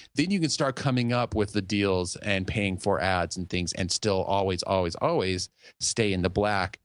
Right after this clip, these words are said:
within thirty or sixty or ninety days, whatever you choose, um,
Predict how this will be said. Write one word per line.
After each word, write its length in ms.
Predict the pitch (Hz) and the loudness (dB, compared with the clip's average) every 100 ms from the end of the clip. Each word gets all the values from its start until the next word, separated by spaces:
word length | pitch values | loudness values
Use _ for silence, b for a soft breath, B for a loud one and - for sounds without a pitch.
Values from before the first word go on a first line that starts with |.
| _ | _
within 460 | - 104 104 92 87 | -2 0 0 0 -2
thirty 340 | - 95 90 | 0 2 2
or 60 | 85 | 2
sixty 380 | - 92 - 92 | 0 0 0 2
or 40 | |
ninety 280 | 87 87 87 | 2 2 0
days, 280 | 90 85 87 | 0 0 0
whatever 280 | 87 82 85 | 0 0 0
you 120 | 82 | 0
choose, 600 | - 90 87 85 80 - B B B B - | -2 2 2 2 0 -6 B B B B 0
um, 420 | 90 85 73 | 2 2 0